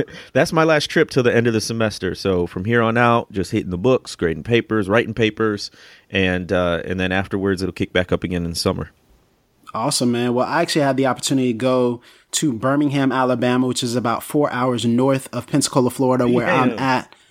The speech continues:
Speaker 2: Yeah, uh, it's interesting because Birmingham has some very significant, um, history when it comes to race relations in America. At one point, it was called Bombingham.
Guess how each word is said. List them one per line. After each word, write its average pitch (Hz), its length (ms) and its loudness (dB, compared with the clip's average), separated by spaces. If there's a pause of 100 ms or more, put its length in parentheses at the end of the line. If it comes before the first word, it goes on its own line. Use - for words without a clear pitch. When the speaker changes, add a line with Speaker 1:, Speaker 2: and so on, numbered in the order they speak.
(160)
Speaker 2:
Yeah, 131 400 0 (180)
uh, 110 240 -4 (180)
it's 139 220 0
interesting 127 540 0
because 131 320 0
Birmingham 143 500 2
has 131 200 0
some 123 220 0
very 131 300 0
significant, 123 800 0 (580)
um, 110 600 -2
history 131 480 2
when 123 160 0
it - 80 -6
comes 139 240 0
to 127 60 -2
race 123 260 0
relations 120 500 0
in 131 180 -2
America. 143 720 0
At 113 220 -4
one 117 160 0
point, 127 180 0
it 113 40 0
was 104 100 -2
called 117 320 0
Bombingham. 139 760 2